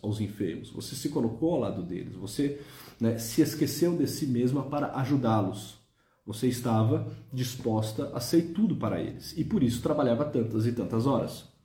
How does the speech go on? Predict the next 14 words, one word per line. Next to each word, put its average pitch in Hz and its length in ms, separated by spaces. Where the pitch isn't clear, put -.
Ou - 60
seja, - 280
o 104 100
teu 113 120
trabalho 101 520
era 117 140
um 156 100
meio, 113 500
um 98 140
meio 110 380
para 101 500
servir 110 400
as - 80
pessoas. - 720